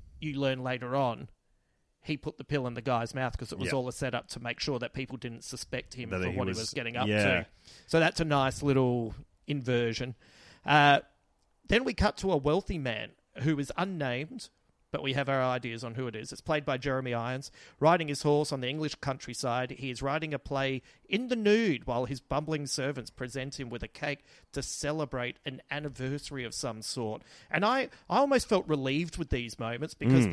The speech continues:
Speaker 1: they, because they were so strange and they were so funny.
Speaker 2: Such a strange change of tone as well.
Speaker 1: Yes. And it, it, it's, it's a bit of a relief, isn't
Speaker 2: Mm.
Speaker 1: it, to get those,
Speaker 2: Absolutely.
Speaker 1: that Jeremy Irons bit where you're just going, "Oh,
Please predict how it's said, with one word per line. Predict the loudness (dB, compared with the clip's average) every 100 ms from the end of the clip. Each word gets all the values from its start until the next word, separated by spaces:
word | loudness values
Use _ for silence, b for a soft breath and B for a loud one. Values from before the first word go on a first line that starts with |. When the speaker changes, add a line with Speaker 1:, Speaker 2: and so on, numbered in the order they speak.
| 2 0
Speaker 1:
they, | -4
because | -4 -2
they | -2
were | -2
so | -2 0
strange | 0 0 0 0 -4
and | -4
they | -2
were | -2
so | -2 0 -2 -4
funny. | -4 -2 -2 -6 -10 B B
Speaker 2:
Such | -2 0 2
a |
strange | 2 2 4 6 6 4 0
change | -2 0 0
of | -2
tone | -4 -2 0 0
as | -2
well. | 0 0 0
Speaker 1:
Yes. | 4 6 6 4 -6 -12 _ 0
And | 2 4 0
it, | 0 0 0 -4 -6
it, | -12 -14
it's, | -12 -12
it's | -10 -4
a |
bit | 0
of | 0
a | 2
relief, | 2 0 -2 -6
isn't | 0 2 0
Speaker 2:
Mm. | -2
Speaker 1:
it, |
to | -4
get | -4 -4 -2
those, | 0 0
Speaker 2:
Absolutely. | 0 0 -2 -4
Speaker 1:
that | -4
Jeremy | -2 0 0
Irons | 0 0 -4 -6
bit | -6 -2
where | -2
you're | -2 -2
just | -4 0
going, | 0 0 -2 b b b b b b b b b 0
"Oh, | 2 2